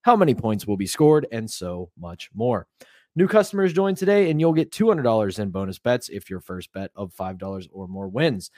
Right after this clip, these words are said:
Just visit fanduel dot com slash locked on to sign up. That's fanduel dot com slash locked on. Make every moment more with FanDuel,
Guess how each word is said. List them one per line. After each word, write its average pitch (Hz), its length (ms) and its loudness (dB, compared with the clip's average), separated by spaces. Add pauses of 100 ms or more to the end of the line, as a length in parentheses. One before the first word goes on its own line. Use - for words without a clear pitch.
(220)
Just - 180 -8
visit 104 320 -4
fanduel 107 480 -2
dot 107 220 -4
com 113 200 -6
slash 117 320 -2
locked 117 300 0
on 131 160 0
to 127 60 -4
sign 147 260 0
up. 175 200 2 (260)
That's 143 240 0
fanduel 185 340 0
dot 170 220 2
com 175 200 0
slash 160 380 2
locked 107 420 0
on. 151 360 0
Make 101 220 -10
every 101 200 -8
moment 107 240 -6
more 135 220 -2
with 147 180 2
FanDuel, 127 460 6